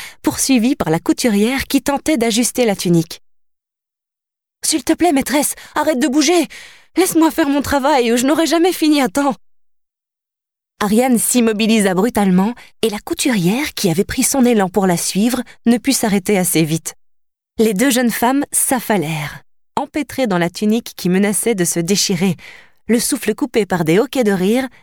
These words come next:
elles n'arrivaient pas à se relever. Les voyant ainsi, toutes les servantes furent en quelques instants gagnées par le fou rire. C'est alors que, dominant les cris et l'hilarité générale,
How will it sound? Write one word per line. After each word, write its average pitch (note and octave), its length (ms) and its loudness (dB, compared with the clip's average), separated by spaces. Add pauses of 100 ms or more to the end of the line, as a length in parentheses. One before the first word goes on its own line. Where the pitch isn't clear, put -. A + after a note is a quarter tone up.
elles G#3 140 2
n'arrivaient G3+ 380 2
pas F#3 200 -2
à E3+ 60 0
se - 120 -6
relever. D3+ 460 -6 (1000)
Les E3+ 120 2
voyant G3+ 360 0
ainsi, F#3+ 380 -4 (460)
toutes - 160 0
les A3+ 140 0
servantes F#3+ 540 0
furent - 300 -4
en D3+ 140 -6
quelques A3 380 -6
instants F#3 400 -2 (100)
gagnées G#3 380 0
par F3 160 0
le G3 80 2
fou F3+ 160 -4
rire. E3+ 340 -2 (1120)
C'est F#3+ 200 -2
alors A3+ 280 -2
que, C#3+ 240 -6 (500)
dominant A3 460 0
les F3+ 140 0
cris - 360 -8 (120)
et - 80 -2
l'hilarité F3+ 580 -2
générale, D#3 560 -2